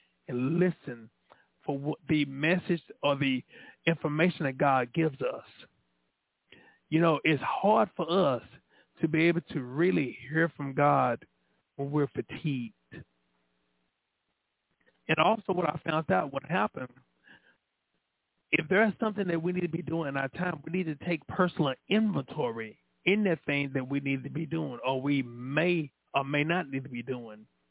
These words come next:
There are some things that are a distraction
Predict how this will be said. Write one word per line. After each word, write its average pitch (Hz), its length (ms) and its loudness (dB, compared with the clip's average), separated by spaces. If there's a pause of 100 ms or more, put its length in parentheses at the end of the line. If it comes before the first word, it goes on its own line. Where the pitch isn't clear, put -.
(600)
There 185 160 6
are 156 80 2 (140)
some 226 260 2
things 180 260 -2
that 147 140 -2
are 147 320 0
a 151 120 0
distraction 135 1300 -4